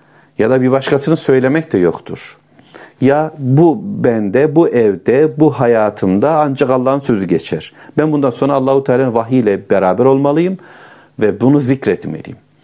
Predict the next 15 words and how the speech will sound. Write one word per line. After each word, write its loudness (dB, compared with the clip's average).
İman, 2
vahiy 0
ile 0
birlikte 0
olmanın 0
mecburudur. 2
Yani 0
bizi 2
ona 2
doğru 2
götüren 0
şeydir. -6
Ben 2
iman 2
ettiysem -2